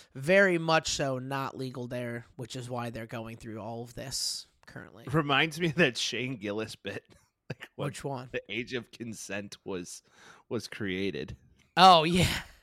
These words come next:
Speaker 2: From Rhode Island, twelve.
Speaker 1: <laughs>
Speaker 2: Oh,
Speaker 1: Oh,
Speaker 2: oh.
Speaker 1: God. Ah.
Speaker 2: Oh,
Speaker 1: <laughs> Yeah.
Speaker 2: oh.
Speaker 1: That's, I mean, that's literally what it is. It's like, Jesus Christ. And, like, obviously there's,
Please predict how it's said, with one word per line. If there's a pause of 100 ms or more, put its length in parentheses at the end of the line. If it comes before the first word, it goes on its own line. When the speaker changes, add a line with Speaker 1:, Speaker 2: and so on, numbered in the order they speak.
(400)
Speaker 2:
From
Rhode
Island, (260)
twelve. (120)
Speaker 1:
<laughs>
Speaker 2:
Oh,
Speaker 1:
Oh,
Speaker 2:
oh. (100)
Speaker 1:
God. (360)
Ah.
Speaker 2:
Oh, (240)
Speaker 1:
<laughs>
Yeah. (100)
Speaker 2:
oh. (260)
Speaker 1:
That's,
I
mean,
that's
literally
what
it
is.
It's
like, (640)
Jesus
Christ.
And,
like,
obviously
there's,